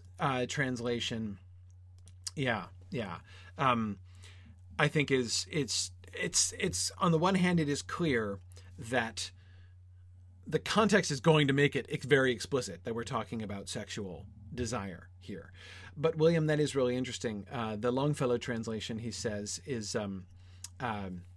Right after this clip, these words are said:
uh, uses the word appetite instead of lust. That seems to me perfectly appropriate, right? That, after all, is exactly what he emphasizes there in line thirty-nine, right? What is the problem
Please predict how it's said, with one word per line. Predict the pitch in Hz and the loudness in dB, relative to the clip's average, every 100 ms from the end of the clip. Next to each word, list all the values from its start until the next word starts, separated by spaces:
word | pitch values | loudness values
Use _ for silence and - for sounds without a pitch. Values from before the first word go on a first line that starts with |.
| - - - - - - - - - - - - - | -20 -20 -20 -20 -20 -20 -20 -20 -20 -14 -14 -14 -6
uh, | 117 95 - - - - - - - - - - - - - - | -4 -4 -10 -16 -20 -20 -20 -20 -20 -20 -20 -18 -18 -18 -18 -6
uses | 202 165 139 117 | 4 6 6 4
the | |
word | 127 120 | 6 6
appetite | 120 127 110 123 92 - - - | 6 2 -2 -4 -6 -10 -14 -6
instead | 135 120 - 104 | -4 -2 -2 -2
of | 98 | -2
lust. | 101 87 - - 95 - - - - - - | -6 -6 -8 -10 -16 -18 -18 -20 -20 -18 -6
That | 165 156 - | 2 2 4
seems | - 147 131 | 0 2 0
to | 139 | 0
me | 127 120 113 92 - - | 0 0 -2 -8 -14 -10
perfectly | 135 127 117 117 110 - | -8 -6 -2 0 0 -4
appropriate, | 123 127 120 101 - - - - | -2 0 0 -4 -8 -12 -14 -8
right? | 117 107 - - - - - - - - - - | -6 -6 -8 -18 -18 -20 -20 -20 -20 -20 -20 -4
That, | 151 160 | 6 10
after | 160 156 156 143 | 10 8 8 8
all, | 139 | 8
is | 123 | 4
exactly | 110 127 127 131 | 2 0 4 4
what | 117 | 4
he | 117 | 4
emphasizes | 117 120 117 104 107 | 2 -2 -2 -2 -4
there | 98 107 | -2 0
in | 101 | 0
line | 101 98 | -2 -4
thirty-nine, | 92 95 101 107 98 90 85 90 - - - - - | -4 -6 -4 -4 -4 -6 -8 -12 -18 -20 -20 -20 -8
right? | 120 107 - - | -2 -2 -4 -8
What | 123 143 | 2 4
is | 156 | 4
the | 143 | 2
problem | - 156 156 185 | 6 6 6 2